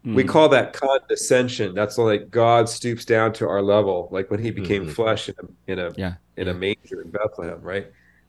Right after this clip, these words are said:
Speaker 1: But here God condescends to come down and submit to a human ritual in order to
Speaker 2: Mm.
Speaker 1: impress on Abraham how serious he is about
Speaker 3: Beautiful.
Speaker 1: these promises that he's giving,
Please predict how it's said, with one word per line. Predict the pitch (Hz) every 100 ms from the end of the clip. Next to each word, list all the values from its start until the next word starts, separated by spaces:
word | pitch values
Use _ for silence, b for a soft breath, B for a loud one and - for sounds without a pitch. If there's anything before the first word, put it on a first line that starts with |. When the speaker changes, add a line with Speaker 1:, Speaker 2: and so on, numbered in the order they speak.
| _
Speaker 1:
But | 107
here | 110 143 117
God | 120 113 110
condescends | 113 113 107 - 107 -
to | 117
come | 113 101
down | 101 104 101
and | 95
submit | - 107 98 127 131
to | - 98
a |
human | 95 120 104 92
ritual | 113 120 104 95 85 - _ b b b b _
in | 110 110
order | 110 110
to | - 104
Speaker 2:
Mm. | 98
Speaker 1:
impress | 95 113 131 127 117
on | 104 98
Abraham | 104 110 - 107 95 90 90 _ _ b b 107
how | 110
serious | - 131 131 120 107
he | - 107 120
is | 120 92 - - _ _ _ _ _
about | 104 110 104 98
Speaker 3:
Beautiful. | - 117
Speaker 1:
these | 110 104
promises | - 110 113 110 - 95
that | 98
he's | 95 -
giving, | 110 107 98